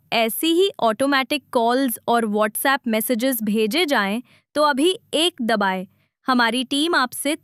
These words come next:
तुरंत connect करेगी। Competition आपके market में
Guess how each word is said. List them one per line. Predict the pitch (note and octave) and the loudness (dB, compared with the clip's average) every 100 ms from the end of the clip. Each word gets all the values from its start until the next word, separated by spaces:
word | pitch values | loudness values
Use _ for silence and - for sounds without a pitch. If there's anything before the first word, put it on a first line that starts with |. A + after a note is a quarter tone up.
| _ | _
तुरंत | D4 D#4 F4+ | 0 2 0
connect | - A#3 A3 G3+ | -4 -2 -2 -4
करेगी। | - G#3+ G#3+ G#3+ F#3+ - _ _ _ _ - | -2 -2 -2 -4 -6 -10 _ _ _ _ -2
Competition | C4 B3+ D#4+ E4+ G4 G4 | 0 0 -2 -2 -2 0
आपके | D#4+ - E4+ | -2 -2 -2
market | D#4 G#3+ G#3 C4 - | 0 0 0 -4 -2
में | D4 | -2